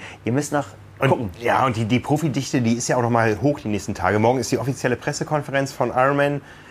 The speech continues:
Speaker 2: ja, die, äh, wieder zweigeteilt ist. Es gibt erst die Profi-Pressekonferenz und dann gibt es die, ähm, Ambassadors, sag ich mal. Da gehören eben Menschen dazu wie Chris Nikic, Sam Holmes. Also
Speaker 1: Ja.
Speaker 2: da geht's, äh, noch mal,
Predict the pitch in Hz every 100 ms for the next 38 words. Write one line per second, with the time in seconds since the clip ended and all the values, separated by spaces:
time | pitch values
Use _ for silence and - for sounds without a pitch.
0 | - 98 110 120 110 117 110 113 107 107
1 | 107 113 - 123 143 151 139 139 - 151
2 | 135 113 117 90 85 - 110 - 139 160
3 | 147 135 127 135 123 120 127 110 104 110
4 | 117 123 110 117 113 107 - - - -
5 | - 107 104 107 107 104 95 - - -
6 | 131 110 147 - 123 107 120 - - 107
7 | 101 101 - 95 101 117 117 117 117 110
8 | 113 120 120 120 110 117 113 117 117 113
9 | 110 104 85 110 117 - 120 - 123 123
10 | 113 107 147 - 131 - 120 - - -
11 | - - - - - 123 120 123 120 -
12 | - - - - - - 107 110 110 120
13 | 117 - 123 117 117 113 110 107 117 110
14 | 120 113 113 113